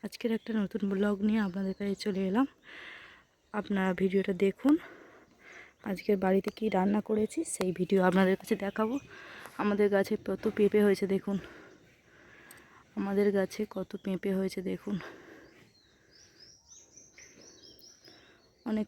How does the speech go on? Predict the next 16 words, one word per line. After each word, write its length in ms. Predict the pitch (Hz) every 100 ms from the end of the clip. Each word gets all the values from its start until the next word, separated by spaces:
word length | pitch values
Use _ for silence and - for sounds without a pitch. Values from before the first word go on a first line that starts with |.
| -
পেঁপে 240 | 185 202 196
হয়েছে 220 | 196 202 196
গাছে। 260 | 190 - 269 262 - - - _ _ _ _ _ _ _ _ _ - - - -
এটা 140 | - 208
আমাদের 240 | 180 180 196 170
আম 80 | 196 196
গাছ, 160 | 214 - - 196
আম 80 | 202
গাছে 180 | 196 208 -
কত 220 | 185 - 214 165 185
আমের 240 | 208 214 202 262 _ - 220 202
মুকুল 300 | 202 185 220 208
এসেছে 240 | 185 185 208 196
দেখুন, 260 | - 233 285 - - - - - - - - - - - _ _ _ _ _ _ _ _ - - _ _ _ _ _ _ _ _ _ _ _ - 196
দেখুন 240 | 196 202 196
বন্ধুরা। 340 | 190 190 196